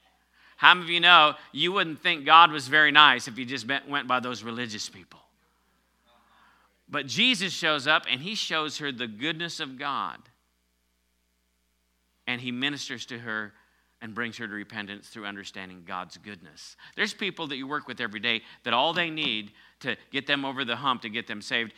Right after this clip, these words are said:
is they need to know about the goodness of God. There's people that you're working with that they're crushed,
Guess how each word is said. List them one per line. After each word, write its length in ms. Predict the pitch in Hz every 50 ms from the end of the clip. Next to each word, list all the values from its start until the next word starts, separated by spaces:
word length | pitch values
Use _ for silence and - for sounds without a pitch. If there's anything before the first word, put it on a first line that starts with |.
| - - -
is 160 | 131 127 113
they 160 | 120 135 131
need 200 | 127 127 123 95
to 80 | 120 113
know 180 | 110 110 104
about 220 | 104 101 98 98 -
the 60 | 107
goodness 340 | 92 101 98 92 95 - -
of 80 | 101 87
God. 340 | 85 98 95 - - - - _ _ _ _ _ _ _ _ _ _ _ _ _ _ _ _ _ - - -
There's 140 | 180 190
people 260 | - 247 247 185 214 202
that 100 | 214 175
you're 120 | 175 175
working 340 | 175 202 214 208 190 175 156
with 180 | 156 151 147
that 160 | - 147 127 -
they're 160 | 151 131 117
crushed, 600 | - - 190 185 139 110 - - - - -